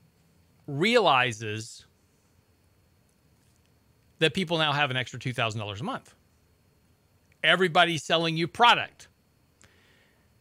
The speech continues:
So, if I have a business that is consumer driven, what do I do with prices? You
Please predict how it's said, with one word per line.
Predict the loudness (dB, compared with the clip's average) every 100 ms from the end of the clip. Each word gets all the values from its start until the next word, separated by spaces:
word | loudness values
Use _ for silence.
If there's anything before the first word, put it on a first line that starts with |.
| _ _ _
So, | -8 0 2 2 -2 -4 _ _ _ _ _ _ 0
if | 0 0 -4
I | -2 0 2
have | 0 0
a | -2
business | 2 0 0 -6 -8 -10 -16 _ _ _ _ _ _ -4
that | 2 4 4
is | 0 -8
consumer | -8 -8 -6 -6 -6
driven, | -2 -2 -2 -8 -16 _ _ _ _ _ _ _ _
what | -2
do | 2
I | 2
do | 0 -4
with | -6
prices? | 0 0 0 -8 -20 -20 _ _ _ _ _ _ _ _ _ _ _ -20 -20
You | -14